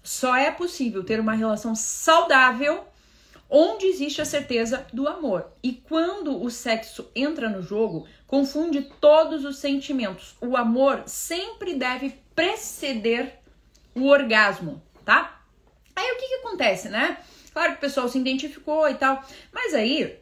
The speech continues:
entrou, ah, uma pergunta que eu quero responder, tá? Nos comentários lá,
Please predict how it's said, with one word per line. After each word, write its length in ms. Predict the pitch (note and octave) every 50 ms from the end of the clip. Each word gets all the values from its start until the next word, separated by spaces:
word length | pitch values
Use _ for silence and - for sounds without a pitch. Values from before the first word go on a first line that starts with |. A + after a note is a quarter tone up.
| _ -
entrou, 500 | B3+ C4+ B3+ - C4+ C#4 D4 E4 - - - _ _ _ _ _ _ _ _ _ _ _ _ _ _ _ _ _ - _
ah, 220 | - B3 A#3 A3+ A#3
uma 160 | A#3 B3+ C4+
pergunta 420 | C4+ D4 C#4 A#3+ D4 F4+ F4 D4+
que 80 | - G#3+
eu 60 | G3
quero 180 | - G3+ F#3+ G3
responder, 420 | G3 F#3+ - - F#3+ E3+ D#3 D#3
tá? 220 | - - A#3+ D4+
Nos 200 | D4+ A#3+ C#4 D4+
comentários 580 | - F#4 D4 C#4 A#3 A3+ C4 C4+ B3+ A3 G3+ F3+
lá, 340 | G#3+ C4 D4+ - - -